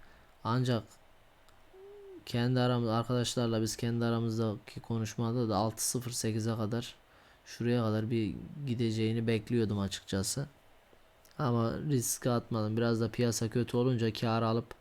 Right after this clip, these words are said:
beklemek istedim. Lazio'yu bu şekilde sattık.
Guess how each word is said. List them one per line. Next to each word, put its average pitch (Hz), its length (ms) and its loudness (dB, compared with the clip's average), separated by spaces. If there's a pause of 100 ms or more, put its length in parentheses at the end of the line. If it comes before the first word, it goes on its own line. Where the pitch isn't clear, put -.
(720)
beklemek 117 480 0
istedim. 101 420 -2 (960)
Lazio'yu 117 720 4 (520)
bu 147 120 2
şekilde 113 460 2
sattık. 117 500 2